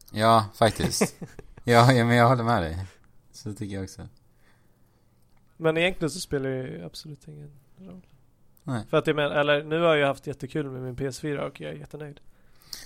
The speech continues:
Speaker 1: Så nu är alltså Playstation fyra och Xbox One, eh, i samma prisklass i Nordamerika?
Speaker 2: Ja. Och i Japan. Eller?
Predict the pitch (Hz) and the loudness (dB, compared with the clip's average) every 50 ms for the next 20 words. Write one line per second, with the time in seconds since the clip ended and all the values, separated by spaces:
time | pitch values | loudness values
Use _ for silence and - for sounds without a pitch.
0 | - - - - - 117 120 123 131 131 127 123 117 113 - - - - 117 110 | -20 -16 -10 -6 -4 -2 2 2 4 4 6 4 4 4 2 0 -2 -2 -2 -2
1 | 104 101 107 95 104 104 - - 113 110 107 107 104 101 98 - - 98 95 - | 0 0 -2 -2 -4 -6 -4 -2 0 2 2 2 2 2 0 -2 -4 -4 -4 -6
2 | - 90 - - - 104 107 107 98 92 90 90 90 90 - - - - - - | -8 -8 -10 -8 -2 2 4 4 4 2 0 -4 -6 -8 -8 -10 -14 -20 -20 -20
3 | - _ - - - 90 90 95 92 90 90 87 90 92 - 92 92 90 - - | -20 _ -20 -18 -14 -10 -8 -8 -8 -8 -8 -8 -8 -6 -4 -4 -4 -4 -4 -4
4 | - 104 92 85 - - - 104 101 - - - - - - - _ _ _ _ | -4 -2 -2 -2 -4 -2 -2 -4 -4 -2 -4 -4 -4 -6 -8 -12 _ _ _ _
5 | _ _ - _ - - 92 98 95 95 90 87 87 95 104 107 92 85 - - | _ _ -20 _ -12 -6 -4 -4 -2 -2 -2 -4 -4 -4 -6 -6 -8 -10 -12 -16
6 | - - - _ _ - - - - - - 214 - - - - - - - - | -20 -20 -20 _ _ -20 -20 -20 -20 -16 -10 -10 -10 -10 -10 -12 -14 -16 -16 -18
7 | - - - - - - - - - 208 185 - 175 147 131 - - - _ - | -20 -20 -20 -20 -20 -20 -20 -10 -6 -6 -4 -2 -2 -2 -2 -4 -8 -18 _ -20
8 | - - _ - - - 156 147 202 220 | -20 -20 _ -20 -8 -6 -4 -2 -2 -4